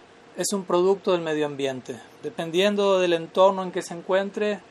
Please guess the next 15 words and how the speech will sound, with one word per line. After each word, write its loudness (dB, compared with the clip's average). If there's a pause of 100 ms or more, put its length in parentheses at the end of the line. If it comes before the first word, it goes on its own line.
(460)
recibe -2
cierta -2
influencia -4
y 0
va 4
a -12
mimetizarse -4
con -8
un -8
entorno -4
en -12
particular. -10
Si -8
yo -2
elijo 0